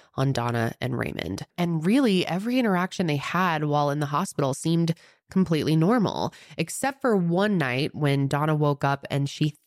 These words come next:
thinks she saw Lisa either walking into the closet in her hospital room or walking out of it. But she really, you know, didn't make much of it, brushed it off because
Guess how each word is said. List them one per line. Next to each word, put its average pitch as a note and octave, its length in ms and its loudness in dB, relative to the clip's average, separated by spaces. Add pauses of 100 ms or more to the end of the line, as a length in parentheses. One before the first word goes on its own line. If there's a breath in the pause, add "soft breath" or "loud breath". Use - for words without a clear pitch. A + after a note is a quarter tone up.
thinks D4+ 340 0
she G#3 220 0
saw E3 560 0 (320 loud breath)
Lisa E3+ 320 0
either D#3+ 280 0
walking E3 580 -2 (100)
into F3+ 260 0
the A#3 80 -4
closet A3+ 440 -2
in A3 80 -4
her A3 100 2
hospital A3 420 0
room A3 340 2
or D#3+ 200 0
walking D3+ 640 -2 (200)
out C#3 180 0
of C3 120 0
it. D#2 300 -4
But - 240 -2 (300 loud breath)
she - 200 -2
really, F#3+ 520 0 (500)
you F#2 180 -2
know, C3 160 2
didn't F#3 300 2
make D#3+ 160 0
much C#3+ 280 0
of C#3+ 180 2
it, C3+ 200 -2
brushed E3 320 -4
it C3 80 2
off C3 480 -2
because D3 460 -2